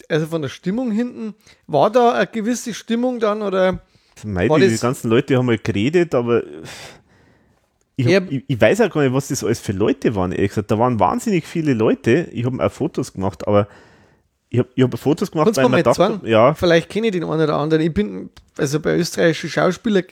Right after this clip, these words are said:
Speaker 1: kenn ich schon
Speaker 2: Aber
Speaker 1: viel.
Speaker 2: ich glaub ehrlich gesagt nicht, dass da echt Promis da waren.
Speaker 1: Also eher
Speaker 2: Kannst du mir
Speaker 1: waren's
Speaker 2: nicht vorstellen.
Speaker 1: Leute, die man einfach
Speaker 2: Ich glaub eher, also vielleicht waren ein paar Journalisten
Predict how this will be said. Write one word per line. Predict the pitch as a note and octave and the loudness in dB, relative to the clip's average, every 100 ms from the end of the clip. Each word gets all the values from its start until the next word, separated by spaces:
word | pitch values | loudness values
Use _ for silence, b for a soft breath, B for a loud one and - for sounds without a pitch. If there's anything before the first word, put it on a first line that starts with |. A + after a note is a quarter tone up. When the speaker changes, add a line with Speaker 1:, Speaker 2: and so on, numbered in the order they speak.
| _ - | _ -8
Speaker 1:
kenn | F3+ F#3 | -4 -2
ich | D3+ | -2
schon | G#3+ | -2
Speaker 2:
Aber | A2 | 0
Speaker 1:
viel. | F3+ | 2
Speaker 2:
ich | E3+ | 2
glaub | A#2 D3+ | 2 2
ehrlich | D#3 D3 | 0 0
gesagt | C#3+ B2 | -2 -2
nicht, | C3+ - | -2 0
dass | D3 - | -2 -2
da | |
echt | - - _ - | -6 -6 _ -20
Promis | - C3 F#3 C3+ - | -6 -4 -2 -4 -4
da | - | -6
waren. | F2+ F#2 | -2 0
Speaker 1:
Also | F3+ | -2
eher | G3+ | -2
Speaker 2:
Kannst | F3+ G#2 | -2 0
du | F#3 | 0
mir | |
Speaker 1:
waren's | D#3+ | 0
Speaker 2:
nicht | B2 - | -4 -4
vorstellen. | D3+ E3 F#3+ G#3+ | -2 2 2 0
Speaker 1:
Leute, | - | -4
die | A3 | -8
man | G3+ F#3+ | -8 -6
einfach | F#3+ G3 G3+ F3+ | -8 -6 -6 -2
Speaker 2:
Ich | |
glaub | A2+ C3+ - | -2 -2 -4
eher, | A#2+ D#3 E3 - | 0 2 2 0
also | B2+ | -6
vielleicht | B2+ A2 A2+ G3 F3 | -6 0 0 0 -4
waren | D3+ | -2
ein | C3 | -2
paar | - A#2 B2+ | -2 0 2
Journalisten | - B2 G#2+ G#2+ F3 - - - A#3 | 0 -6 -6 -4 -6 -8 -18 -12 -12